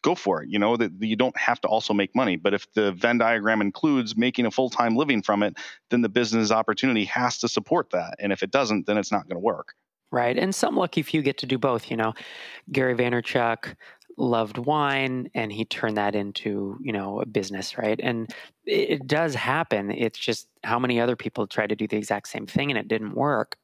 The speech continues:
Speaker 2: versus if there really is opportunity there, the, the odds of you even getting a base hit. And I think that's the thing is, like, are you willing to have a higher chance of success,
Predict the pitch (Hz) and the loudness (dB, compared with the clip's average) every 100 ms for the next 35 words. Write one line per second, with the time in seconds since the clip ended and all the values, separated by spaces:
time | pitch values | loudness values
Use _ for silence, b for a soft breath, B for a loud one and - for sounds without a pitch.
0 | - 107 - 107 - B B B B - | -4 -2 -2 -4 -4 B B B B -10
1 | - - 120 131 127 123 123 123 117 113 | -6 0 2 2 2 2 2 2 2 0
2 | - - 214 160 110 110 107 107 104 107 | -2 -2 0 2 2 2 2 2 0 0
3 | 110 - 113 110 110 104 107 107 101 B | -2 0 0 0 -4 -2 0 0 0 B
4 | B B 226 277 277 151 104 123 - - | B B -2 2 2 0 2 0 0 0
5 | 156 127 107 - 170 - - - 135 120 | 0 0 -4 -2 0 -2 -2 -2 -2 0
6 | 110 - 123 120 180 220 165 123 101 107 | 0 0 0 2 2 0 0 0 0 0
7 | 143 165 - 135 135 147 - - - 110 | 0 0 -2 -2 -2 -6 -8 -8 -2 -2
8 | 104 107 - | -2 -6 -10